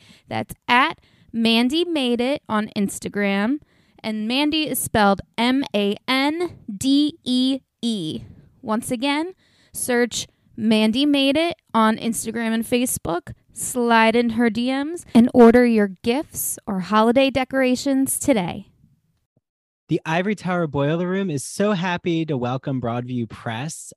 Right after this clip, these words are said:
Speaker 2: as our official sponsor. Broadview Press is an independent academic publisher in the humanities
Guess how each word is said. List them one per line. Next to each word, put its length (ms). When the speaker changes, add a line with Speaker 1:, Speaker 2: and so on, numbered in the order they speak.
Speaker 2:
as 360
our 380
official 440
sponsor. 720
Broadview 400
Press 400
is 140
an 100
independent 800
academic 600
publisher 560
in 160
the 40
humanities 840